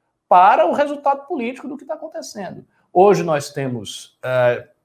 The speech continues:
os estados à beira do colapso do sistema de saúde, o primeiro fato é esse. Ah, a gente tem um recorde histórico da pandemia,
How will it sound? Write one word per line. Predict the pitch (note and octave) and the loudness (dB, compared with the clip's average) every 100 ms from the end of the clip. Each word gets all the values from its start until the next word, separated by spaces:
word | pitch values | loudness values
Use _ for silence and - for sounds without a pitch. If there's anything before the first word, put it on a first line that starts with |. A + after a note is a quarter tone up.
| _ | _
os | C3+ | -6
estados | C#3 - C#3+ B2+ A#2+ - _ | -2 4 4 4 -2 -8 _
à | D3 | 2
beira | C3+ C3+ E3+ F3+ C3+ | 2 2 2 4 0
do | B2+ | -2
colapso | C3 A#2+ A2 C3+ G#3+ - C#3 | -4 -2 0 0 -2 -12 -16
do | |
sistema | - - G2+ | -16 -16 -16
de | G2+ | -14
saúde, | G2 F#2 C#3+ G3 _ _ _ G2+ | -12 -12 -12 -16 _ _ _ -14
o | F#2+ | -14
primeiro | - B2 B2 | -6 -4 -4
fato | - - G2+ C3 G2 | -4 -6 -4 -4 -8
é | F#2 | -10
esse. | A2+ - - _ _ _ _ - _ - | -10 -14 -20 _ _ _ _ -20 _ 2
Ah, | D3 D3+ D3+ | 6 6 4
a | C#3+ | 2
gente | E3 E3 | 0 -4
tem | - D3+ | -2 0
um | C#3+ | 0
recorde | B2+ E3 E3 C3 B2+ C3 | 2 2 0 -6 -8 -8
histórico | D3+ - - F3 F3 G#3+ G3+ - C#3 | -10 -12 -6 2 4 4 2 -6 -6
da | A#2+ | -6
pandemia, | B2 A2+ G#2+ G2 B2+ | -6 -10 -10 -12 -14